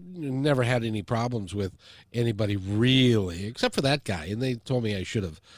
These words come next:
called it in, but, but, yeah, and I actually, I did call it in, but he was gone for ten minutes before they got back to me because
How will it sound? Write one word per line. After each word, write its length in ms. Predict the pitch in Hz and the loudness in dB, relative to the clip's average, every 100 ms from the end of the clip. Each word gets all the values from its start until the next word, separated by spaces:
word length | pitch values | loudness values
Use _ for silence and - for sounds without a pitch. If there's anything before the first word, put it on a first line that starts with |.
| - - | -20 -4
called 280 | 127 107 92 | 0 0 -2
it 60 | |
in, 280 | 101 90 87 | -4 -4 -6
but, 160 | 85 82 _ _ | -10 -12 _ _
but, 160 | 85 80 _ - | -16 -16 _ -12
yeah, 160 | 95 | -6
and 240 | 131 175 175 | 0 0 2
I 160 | 165 147 | 0 0
actually, 400 | 156 170 175 147 | -2 -2 0 2
I 80 | 117 | 2
did 300 | 101 220 226 | 4 2 2
call 240 | 151 117 | 0 2
it 80 | 110 | 0
in, 240 | 107 107 - - - - | -2 -4 -10 -20 -20 -6
but 140 | - 127 | -2 0
he 180 | 185 240 | 0 0
was 240 | 202 131 | 0 0
gone 420 | 131 151 160 160 | 0 2 2 0
for 280 | 147 131 127 | -4 -4 -4
ten 300 | - 175 170 | -2 -2 2
minutes 320 | 165 160 104 | 2 0 -2
before 280 | - 123 135 | -8 -4 -2
they 100 | 120 | -2
got 200 | 113 107 | -2 -6
back 240 | 107 107 - | -6 -8 -10
to 80 | |
me 100 | 82 | -14
because 400 | 80 98 113 101 | -14 -6 -6 -6